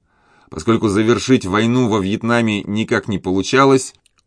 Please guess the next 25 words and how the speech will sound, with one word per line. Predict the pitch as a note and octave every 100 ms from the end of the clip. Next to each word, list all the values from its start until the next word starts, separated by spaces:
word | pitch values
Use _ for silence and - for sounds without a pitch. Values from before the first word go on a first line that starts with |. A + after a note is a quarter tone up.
| -
он | G#2 E3 F#3+
попробовал | E3 B2+ C3+ C#3+ D3 C3+ B2+
покончить | B2 A2+ - D#3 D#3+ D3+ C#3 -
хотя | - A#2 C3+
бы | C3+ C3+
с | -
холодной | B2+ C3+ C#3 A#2 F#2 E2
войной. | D#2 D#2+ D#2+ D2+ B1+ - _ _ _ _ _ _ _ _ -
Теперь | - B2+
ему | D#3+ D#3+
было | C3 C3+ B2+ A#2
что | - - A2+
противопоставить | - G2+ A2 G#2+ F#2+ G2+ - B2+ B2+ A2
своему | - F#2+ G2+ G#2+
сопернику-демократу | - F2+ - F#2 G2 F2 F2 F2+ F2+ E2+ G#2+ B2 C3 A#2 - _ _ _ -
Джорджу | D#2 C3 C#3 G2+ C3+
МакГоверну. | A2+ B2 G2+ E2 G#2+ A#2 F2+ E2 D2+ B1+ _ _ _ _ _ _ _ -
К | -
тому | F#2+ G#2+ F3
же | D3 C3+ G2+
в | D#2
конце | - G2 - C3
апреля | - G#2+ A#2+ C#3 C#3 C3+ B2
консервативный | - A#2 A2+ B2 A2+ A#2+ - C3 A#2 G#2
журналист | G#2+ G2+ A2+ A2 A#2 - -